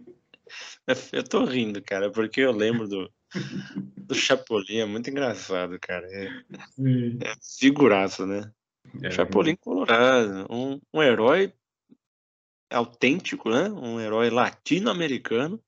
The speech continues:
Speaker 2: Sim, sim.
Speaker 1: Que faz muito sucesso aqui na Latinoamérica.
Speaker 2: Sim, com certeza. Pelo mundo afora ele é bem conhecido, ele faz bastante,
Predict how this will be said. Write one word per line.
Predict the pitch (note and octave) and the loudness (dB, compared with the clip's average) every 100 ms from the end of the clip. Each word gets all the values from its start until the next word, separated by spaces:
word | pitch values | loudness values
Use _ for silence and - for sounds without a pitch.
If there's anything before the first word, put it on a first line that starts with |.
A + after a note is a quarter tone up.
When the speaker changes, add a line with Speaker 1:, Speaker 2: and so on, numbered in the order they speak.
| _ _ | _ _
Speaker 2:
Sim, | - A2 G#2 B2 F#3+ G3 | -12 -4 0 2 0 -2
sim. | A#2+ G2+ B2+ D3+ - _ D3 - _ - | -4 -2 0 -2 -8 _ -20 -20 _ -14
Speaker 1:
Que | - A2+ | -8 -8
faz | - B2 A#2+ | -4 -4 -4
muito | B2+ D3+ | -6 -8
sucesso | - - B2 A#2+ - | -10 2 4 4 2
aqui | - | -8
na | A2+ A2 G2+ F#2+ F2+ - D#3+ _ _ _ _ _ _ _ - | -6 -4 -4 -8 -12 -16 _ _ _ _ _ _ _ _ -4
Latinoamérica. | A#2 G#2+ B2 A2+ G#2 G#2 G2 - - _ _ _ _ _ _ _ - | -2 -2 -2 -2 -2 -4 -6 -10 -20 _ _ _ _ _ _ _ -8
Speaker 2:
Sim, | G#2+ F#2+ F#2+ | -4 -2 -4
com | - G2+ | -6 -10
certeza. | G2 D3 - A2 G2+ G2+ G2+ G2 G2 - | -6 -4 -2 -2 4 4 4 0 -2 -8
Pelo | A2 A#2 | -4 0
mundo | C#3 D3 E3+ | 2 2 2
afora | E3 - B2+ B2 D3+ | 2 2 4 6 6
ele | F#3 G3 | 4 4
é | F3+ C3+ G2 G2 - | 6 4 2 0 -8
bem | G#2+ G2+ A#2 C3 | -8 -4 0 0
conhecido, | C#3+ A#2+ - - F#2+ G2+ | 2 0 -2 -2 -2 -2
ele | - | -2
faz | G2 | 0
bastante, | F#2+ F#2+ F#2+ G2 - A2 - | 0 0 0 -2 0 -4 -4